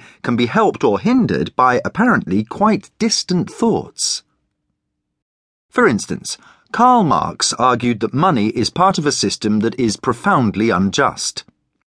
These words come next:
It damages both those who succeed and those who have an obviously hard time. Escape might be possible, but only by rejecting the system as a whole,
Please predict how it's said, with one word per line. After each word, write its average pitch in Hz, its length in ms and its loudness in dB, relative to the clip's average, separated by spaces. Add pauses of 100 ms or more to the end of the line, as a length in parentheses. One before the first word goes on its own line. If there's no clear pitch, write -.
(220)
It 104 160 -2
damages 120 500 0
both 101 320 -2
those 107 260 2
who 104 140 -2
succeed 196 640 0 (280)
and 175 280 0
those 117 340 0
who 120 120 0
have 98 220 0
an 113 160 0
obviously 104 560 0
hard 85 360 -2
time. 135 500 -2 (880)
Escape 180 540 0
might 139 260 0
be 110 100 0
possible, 123 720 -4 (400)
but - 160 -2
only 233 280 2
by 190 120 2
rejecting 131 500 0
the 113 80 0
system 113 360 -2
as 104 80 0
a 104 60 2 (120)
whole, - 440 -4